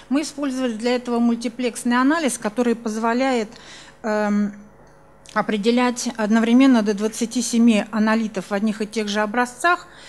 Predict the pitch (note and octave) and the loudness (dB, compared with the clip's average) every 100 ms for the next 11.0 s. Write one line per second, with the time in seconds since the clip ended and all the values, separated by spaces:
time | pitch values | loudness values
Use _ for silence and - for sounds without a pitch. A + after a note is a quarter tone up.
0 | - - - G#3+ G#3 A#3+ C4 D4 C#4+ A#3+ | -20 -14 -8 -6 -4 -4 -2 0 2 2
1 | A3 G3+ G3 G#3 A#3 A#3 A#3+ G3+ G#3+ G#3+ | 2 0 -4 -4 -4 0 -2 0 -2 -2
2 | A#3 D4 C#4 A3 G3 F#3 - G3+ F#3+ F#3 | -2 -2 -2 -6 -6 -12 -4 -4 -4 -8
3 | - A3 A3+ D#4 F4 C4 G3+ G#3 G#3+ G#3 | -8 -6 -4 -4 -2 -2 -2 -4 -6 -10
4 | G3 G#3+ A3+ G#3 G3+ G3 - F#3+ A3 G#3 | -10 -6 -4 -4 -6 -8 -8 -10 -2 0
5 | G#3+ G#3 A3 G3+ F#3 F3+ - - G#3+ G3+ | 2 0 0 2 0 -4 -10 -6 -4 -4
6 | - G#3+ G#3+ C#4+ C#4+ A#3+ A3 A3+ C4+ A#3+ | -6 -6 -6 -6 -4 -2 -2 -4 -4 -4
7 | G#3 - E3+ D#3 D#3+ F3 - G#3+ C4+ D#4 | -4 -6 -14 -14 -14 -14 -6 0 0 0
8 | - - - - - G#3+ G#3 G3+ A3+ B3+ | -4 -20 -18 -20 -6 0 0 2 4 4
9 | D4 B3 - G#3 G3+ G#3 G#3+ C4 C4+ A#3+ | 4 0 -2 -4 -4 -2 2 4 4 2
10 | G#3 A3+ - - - - A3 G#3 G#3 G#3 | -2 -6 -18 -20 -20 -8 -4 -2 -2 -6